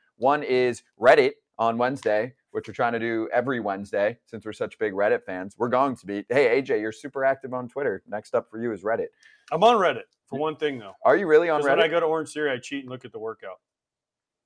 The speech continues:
Speaker 1: Oh, they
Speaker 2: What?
Speaker 1: post it?
Speaker 2: Yeah.
Speaker 1: Wow.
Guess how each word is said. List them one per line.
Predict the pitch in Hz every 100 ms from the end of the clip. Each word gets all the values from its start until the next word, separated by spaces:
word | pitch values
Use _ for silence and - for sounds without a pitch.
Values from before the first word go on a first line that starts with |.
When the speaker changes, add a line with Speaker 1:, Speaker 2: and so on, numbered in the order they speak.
| _ -
Speaker 1:
Oh, | 151 196 185 101 90 _ _
they | 123 131
Speaker 2:
What? | 160
Speaker 1:
post | 131 -
it? | 190 190 _ _
Speaker 2:
Yeah. | 139 143 113 - _ _ _ _
Speaker 1:
Wow. | 95 120 175 170 98 85